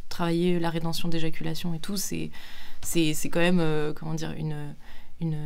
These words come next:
une technique qu'il faut, euh, pratiquer sur un petit peu le long terme pour, euh, la maîtriser. Et je pense que c'était un moyen pour eux de savoir, euh, un peu, avec un peu plus de précision, euh, où est-ce que leur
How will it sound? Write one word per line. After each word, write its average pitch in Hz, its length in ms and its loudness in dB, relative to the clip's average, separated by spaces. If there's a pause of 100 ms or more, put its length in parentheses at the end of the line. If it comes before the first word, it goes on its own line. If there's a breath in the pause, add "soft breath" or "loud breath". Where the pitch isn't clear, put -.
(120)
une 165 120 -2
technique 190 420 0
qu'il - 160 -4
faut, 196 400 2
euh, 160 360 4
pratiquer 185 680 0 (300)
sur 165 320 -4
un 160 120 -2
petit - 140 0
peu 180 120 2
le 165 100 6
long 156 160 4
terme 185 320 2
pour, 180 280 2
euh, 160 120 2 (440 loud breath)
la 160 100 0
maîtriser. 175 560 2 (440 loud breath)
Et 170 80 -4
je 160 120 -4
pense 233 260 2
que 214 100 0
c'était 180 240 0
un 170 60 2
moyen 175 260 2
pour 190 320 0
eux 233 80 6
de 160 320 2
savoir, 175 600 2
euh, 160 280 -2 (540)
un 165 80 -2
peu, 170 220 -2
avec 156 240 -2
un - 60 -2
peu 175 100 -2
plus 196 240 0
de 185 60 2
précision, 185 720 0
euh, 165 240 0
où 175 120 0
est-ce 185 160 0
que - 140 0
leur 165 280 -2